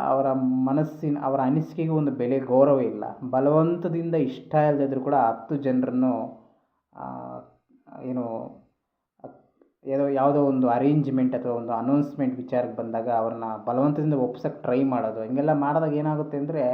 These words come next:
ಈ ಹತ್ತು ಜನಕ್ಕೆ ಒಂಥರ ಏನೋ ಡಿಸ್ಟರ್ಬೆನ್ಸ್,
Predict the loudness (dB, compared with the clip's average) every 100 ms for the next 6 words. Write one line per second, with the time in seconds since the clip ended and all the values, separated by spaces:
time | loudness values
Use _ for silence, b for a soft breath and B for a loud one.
0 | -2 -6 -12 B B B -6 0 0 0
1 | -4 -2 0 -2 -4 -4 -2 0 0 0
2 | 2 2 2 2 0 0 -4 -4 -4 -4
3 | -6 -8